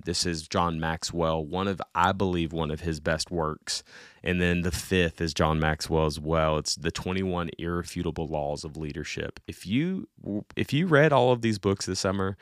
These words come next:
I mean, you're gonna be a better person, um, and you're gonna have a better understanding of how to lead yourself and how to lead other people and how to grow in your walk with Christ. And that's my, my last recommendation.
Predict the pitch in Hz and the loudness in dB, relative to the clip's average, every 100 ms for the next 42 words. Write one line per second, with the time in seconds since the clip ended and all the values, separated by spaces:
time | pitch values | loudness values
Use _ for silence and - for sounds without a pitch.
0 | - - - _ - - - 95 87 87 | -16 -20 -20 _ -18 -2 2 4 4 4
1 | 101 113 95 82 78 - - - - - | 6 6 6 4 2 0 -4 -6 -8 -10
2 | - - 90 82 80 80 87 85 90 92 | -10 2 4 4 2 -2 -4 0 2 2
3 | 95 87 85 85 76 85 87 73 82 85 | 2 2 0 0 0 0 0 -2 -4 -4
4 | - 85 80 80 78 - 80 82 80 82 | -4 -4 -4 -4 -6 -2 -2 -2 -2 -4
5 | 78 80 - 95 107 - - - 80 85 | -4 -4 0 2 2 -2 -16 -12 -6 -4
6 | 82 82 82 82 - - 85 78 - 90 | -2 -4 -6 -6 -8 -8 -8 -8 -6 -6
7 | 90 117 127 _ - - - 87 80 98 | -4 -4 -4 _ -20 -20 -12 -6 2 4
8 | 107 85 90 90 85 80 82 80 82 82 | 2 2 4 6 4 2 -4 -2 0 0
9 | - - - 80 - - 78 78 - 82 | -2 -12 -10 -10 -6 -2 0 0 -4 -2
10 | 87 95 107 90 85 - - 90 80 78 | 0 0 0 2 2 -2 -4 0 0 -2
11 | - 85 87 95 - 98 92 95 87 80 | -6 0 4 4 4 2 2 0 -2 0
12 | 80 - 82 78 | -2 -4 -6 -6